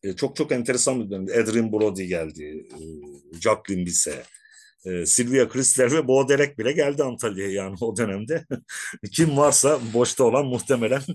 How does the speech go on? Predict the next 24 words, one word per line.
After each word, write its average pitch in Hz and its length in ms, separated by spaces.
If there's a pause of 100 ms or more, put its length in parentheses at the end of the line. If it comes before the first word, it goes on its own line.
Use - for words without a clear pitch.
(100)
<laughs> - 260
soluğu 127 360
Antalya'da 120 520
aldılar. 95 560
<laughs> 113 100
E, 110 40 (260)
Avrasya 127 500
Film 131 240
Festivali 117 480
adı 110 160
altında 113 520
Ant-, 113 340
Altın 107 320
Portakal'ın 110 540
içinde 117 460
bir 110 160
de 117 60
yabancı 101 520
bir, 85 160 (600)
e, 82 60
uluslararası 90 760
bir 80 120
festival 82 520 (120)
düzenlendi. 78 800